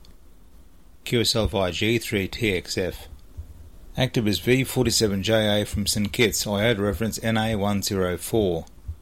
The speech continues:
to the sixth of November. S S B and F T eight on the one sixty to six metre bands.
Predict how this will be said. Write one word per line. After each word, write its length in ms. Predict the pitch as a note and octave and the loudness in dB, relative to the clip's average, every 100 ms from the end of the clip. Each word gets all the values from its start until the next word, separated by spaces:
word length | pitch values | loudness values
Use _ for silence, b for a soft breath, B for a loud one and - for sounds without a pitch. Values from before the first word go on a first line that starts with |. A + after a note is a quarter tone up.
| - | -10
to 120 | - | -4
the 100 | G#2 | -2
sixth 320 | G2+ - A2 - | 0 0 0 0
of 120 | F2+ | -2
November. 560 | F#2 F2+ G2+ F#2 E2 - - - - - - - | -2 0 2 2 -2 -6 -20 -20 -20 -20 -20 -6
S 160 | F#2+ - | 0 2
S 200 | A#2 - | 2 2
B 240 | A2+ A2+ | 2 2
and 120 | G2 | 2
F 140 | G2 - | 0 0
T 100 | G2 | 0
eight 160 | G2+ | 0
on 140 | G2 F#2 | 0 -2
the 80 | |
one 220 | F2+ G#2+ G2+ | -2 -2 0
sixty 360 | - - - G#2 | -2 0 0 0
to 80 | |
six 320 | G2+ G#2+ - - | 0 0 -2 0
metre 180 | F#2 | 0
bands. 560 | D#2+ F#2 F#2 E2 D#2 - | 2 0 0 -2 -6 -10